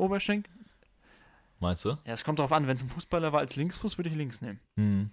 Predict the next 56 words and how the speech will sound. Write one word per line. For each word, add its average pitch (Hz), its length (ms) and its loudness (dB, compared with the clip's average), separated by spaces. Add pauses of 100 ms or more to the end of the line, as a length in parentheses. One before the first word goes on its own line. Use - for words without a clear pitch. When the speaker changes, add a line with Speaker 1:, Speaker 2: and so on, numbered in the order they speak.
Speaker 2:
ja, 90 120 0
ja, 87 300 -2
ja, 80 100 -4
ja. 82 260 -2
Speaker 1:
Und 139 180 2
würdest 165 240 4
du, 160 100 0
und 147 80 0
die 135 100 0
Frage 143 300 2
ist 160 120 0
ja 143 100 0
auch, 156 240 0
will, 143 240 2
ähm, 131 340 0 (260)
wo 160 160 2
würdest 175 200 0
du - 20 2
den 147 60 0
Oberschenkel 139 360 0
nehmen, 151 200 2
vorne 131 260 2
oder 123 160 0
hinten? 147 300 -4 (1300)
Oder 139 140 4
den 127 140 2
Speaker 2:
Das 123 80 0
ist 123 60 6
eine 135 160 8
Speaker 1:
gesamten? - 20 2
Speaker 2:
gute 156 220 4
Frage. 131 240 6
Speaker 1:
Weil 120 60 2
der 127 80 0
Speaker 2:
Vorne 127 120 6
ist, 160 40 4 (180)
Speaker 1:
gesamte - 0 -
Speaker 2:
glaub 123 140 8
Speaker 1:
ist - 80 6
Speaker 2:
ich, 190 120 4
Speaker 1:
natürlich 175 160 2
Speaker 2:
der 107 100 4
Speaker 1:
viel. 123 100 0
Speaker 2:
vorne 135 320 4
ist 123 220 -2
größer. 95 540 2 (920)
Glaub 85 280 2
ich. 76 120 -2
Speaker 1:
Also, 127 140 -2
aber 139 140 0
hinten 196 300 2
ist, 180 120 2
glaub 175 140 6
ich, 165 100 0
mehr 151 140 4
Fett, 160 240 0